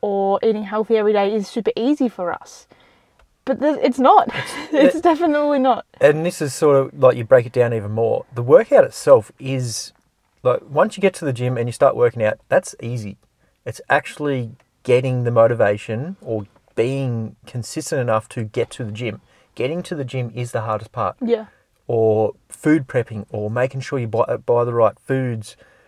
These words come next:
Speaker 2: and not having the shit foods in your house. Eating healthy meal, like, that is the hard part. Getting, bef-, like,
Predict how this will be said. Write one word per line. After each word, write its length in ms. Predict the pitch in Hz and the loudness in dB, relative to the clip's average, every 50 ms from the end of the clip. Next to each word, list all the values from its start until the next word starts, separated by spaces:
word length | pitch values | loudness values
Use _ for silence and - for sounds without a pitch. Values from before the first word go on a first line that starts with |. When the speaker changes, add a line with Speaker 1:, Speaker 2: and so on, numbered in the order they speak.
| _ _ _ _ _ _ _ _ | _ _ _ _ _ _ _ _
Speaker 2:
and 180 | - - 113 120 | -8 -8 -4 -2
not 140 | 131 117 117 | -2 -4 -2
having 260 | 127 127 120 127 123 | -4 -6 -6 -6 -8
the 80 | 117 107 | -8 -8
shit 240 | - - - - | -10 -14 -16 -14
foods 260 | _ - 127 120 117 107 | _ -8 -6 -6 -6 -6
in 120 | 113 110 | -8 -8
your 80 | 104 98 | -8 -10
house. 640 | 90 120 120 120 120 107 101 101 - - - - _ _ _ _ _ _ _ _ _ _ _ _ _ _ _ _ _ _ _ _ _ | -8 -8 -6 -4 -2 -4 -4 -6 -12 -20 -20 -20 _ _ _ _ _ _ _ _ _ _ _ _ _ _ _ _ _ _ _ _ _
Eating 320 | 131 135 139 139 139 131 123 | -6 -4 -2 -2 -2 -4 -4
healthy 340 | 104 123 127 113 - 123 | -4 -4 -4 -4 -4 -6
meal, 240 | 117 120 120 127 120 - | -4 -2 -2 0 0 2
like, 200 | 120 113 107 - - _ _ | 2 2 2 0 -4 _ _
that 240 | - 139 147 160 - | -4 -4 -4 -4 -4
is 220 | 135 139 135 127 | -4 -4 -4 0
the 100 | - 127 | 0 0
hard 360 | 113 - - 113 113 110 110 - | 0 0 -2 -2 -2 -2 -4 -6
part. 380 | - - 117 113 107 - - - _ _ _ _ _ _ - 117 104 | -6 -4 0 0 0 -2 -2 -8 _ _ _ _ _ _ -16 -16 -8
Getting, 540 | - 120 123 123 131 127 127 120 110 110 - _ _ _ _ _ _ _ _ _ _ _ _ _ _ _ _ | -2 -2 0 0 -2 -4 -6 -8 -10 -12 -18 _ _ _ _ _ _ _ _ _ _ _ _ _ _ _ _
bef-, 220 | - 123 - - - | -6 -6 -6 -2 2
like, 220 | 131 123 113 104 | 4 4 4 4